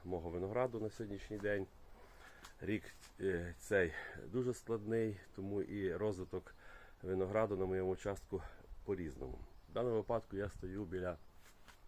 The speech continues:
перголи. Е, тут в мене розташований, е,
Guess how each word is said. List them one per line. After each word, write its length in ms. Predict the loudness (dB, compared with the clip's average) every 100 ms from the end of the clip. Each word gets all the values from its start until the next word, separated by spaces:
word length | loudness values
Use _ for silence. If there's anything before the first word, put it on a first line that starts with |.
| -16 -16 -14 -16 -18 -2
перголи. 560 | 0 4 4 6 6 4 -2 -16 -18 -18 -16 -16 -12 -6
Е, 440 | -2 0 0 -2 0
тут 220 | -2 0
в 40 |
мене 220 | 0 2
розташований, 760 | 0 -2 -4 0 2 4 4 2 -2 -4 -6 -10 -12 -8
е, 360 | -6 -4 -4